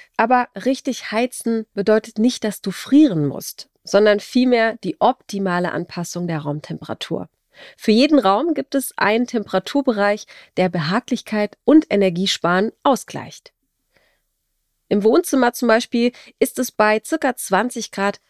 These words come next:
sehr angenehm. Im Schlafzimmer sind sechzehn bis siebzehn Grad empfohlen. Bei kälteren Temperaturen schlafen wir auch einfach viel besser.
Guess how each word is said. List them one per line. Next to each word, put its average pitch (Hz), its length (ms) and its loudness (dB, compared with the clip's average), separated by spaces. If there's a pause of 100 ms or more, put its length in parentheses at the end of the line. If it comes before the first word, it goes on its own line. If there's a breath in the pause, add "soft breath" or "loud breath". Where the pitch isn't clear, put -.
sehr 196 240 -2
angenehm. 160 580 -8 (380)
Im 226 140 4
Schlafzimmer 254 720 0
sind 226 340 0
sechzehn 226 520 -2
bis 196 120 -4
siebzehn 214 360 0
Grad 185 220 0
empfohlen. 185 500 0 (260 loud breath)
Bei 196 160 -2
kälteren 226 440 -2
Temperaturen 220 580 -2
schlafen 190 560 -4
wir - 120 -6
auch 151 140 -6
einfach 151 340 -12
viel 170 180 -4
besser. - 360 -4